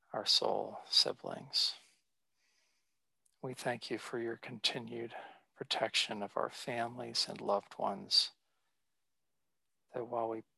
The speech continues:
pray for specific blessings of healing and peace for so many who are close to us, we also pray for that blanket of protection that you offer,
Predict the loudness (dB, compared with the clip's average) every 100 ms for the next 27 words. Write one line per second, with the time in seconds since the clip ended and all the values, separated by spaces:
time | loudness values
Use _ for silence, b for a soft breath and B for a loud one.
0 | _ 0 2 2 -2 -4 -4 -6 0 2
1 | 8 12 12 12 2 -8 2 4 10 10
2 | 10 -4 0 0 0 -10 -12 -20 -16 -2
3 | 2 2 0 -6 -12 -16 -16 -8 -6 -2
4 | 4 6 6 2 -8 2 8 8 6 0
5 | -4 -6 -8 -8 -6 -2 4 8 8 4
6 | -4 0 0 0 _ _ _ _ _ _
7 | _ -2 0 2 4 2 2 -8 -2 0
8 | -2 -6 -8 -2 -2 -2 -8 -10 _ _
9 | _ _ _ _ _ -20 -20 _ 2 4
10 | 6 2 -2 -2 -2 -4 -6 -16 -12 -2
11 | 0 4 2 0 -6 -2 0 0 -4 -4
12 | -6 -8 -8